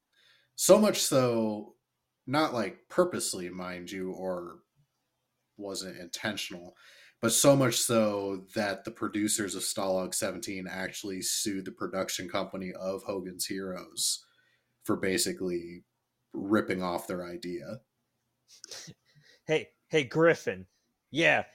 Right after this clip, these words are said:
Speaker 2: it's a secret tunnel, like from Hogan's Heroes. Big whoop. Wanna fight about <laughs> it?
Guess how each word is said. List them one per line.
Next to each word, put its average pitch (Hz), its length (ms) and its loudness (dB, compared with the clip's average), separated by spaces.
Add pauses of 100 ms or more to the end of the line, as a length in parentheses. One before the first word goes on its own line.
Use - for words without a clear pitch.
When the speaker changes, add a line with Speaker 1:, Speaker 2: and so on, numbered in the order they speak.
Speaker 2:
it's 151 200 -2
a 143 40 -4
secret - 520 -2
tunnel, 123 400 0
like 135 180 2
from 143 160 -6
Hogan's 143 540 4
Heroes. 110 420 2
Big 165 320 2
whoop. 135 340 0
Wanna 143 260 0
fight 139 320 4
about 139 380 2
<laughs> - 40 -8
it? 185 340 -2